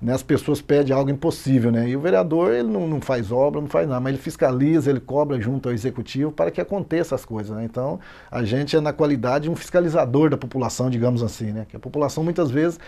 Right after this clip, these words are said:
não consegue chegar até a secretaria, até o prefeito e tudo mais, né? E o vereador é esse amortecedor de chegar no prefeito, de chegar na secretaria, né, pra que traga essa melhoria pra população.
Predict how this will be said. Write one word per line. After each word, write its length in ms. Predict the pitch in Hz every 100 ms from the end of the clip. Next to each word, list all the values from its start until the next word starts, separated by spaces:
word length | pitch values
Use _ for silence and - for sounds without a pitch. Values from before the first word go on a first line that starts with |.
| - -
não 140 | 156 180
consegue 540 | 190 160 - 147 147
chegar 320 | - 131 127
até 160 | 123 131
a 40 |
secretaria, 760 | - 123 120 135 107 120 151 151
até 120 | -
o 60 | 117
prefeito 640 | 120 110 - 131 147 113
e 40 |
tudo 220 | 113 123
mais, 480 | 120 120 139 190 190 - - -
né? 360 | 143 139 160
E 100 | 175
o 60 | 196
vereador 440 | 185 196 170 156
é 140 | 180 185
esse 140 | 185
amortecedor 720 | 185 185 180 175 190 135 147
de 80 | 151
chegar 420 | - 135 117 143
no 60 | 151
prefeito, 580 | 143 117 - 135 143 131
de 80 | 120
chegar 340 | 135 117 156
na 100 | 175
secretaria, 260 | 156 143 135 131 117 123 147 175 - - -
né, 200 | 120 139
pra 240 | 139 147
que 260 | 151 175 165
traga 380 | - 143 160 165
essa 160 | 170
melhoria 400 | 160 160 139 139
pra 100 | 147
população. 580 | 156 160 156 - 113 104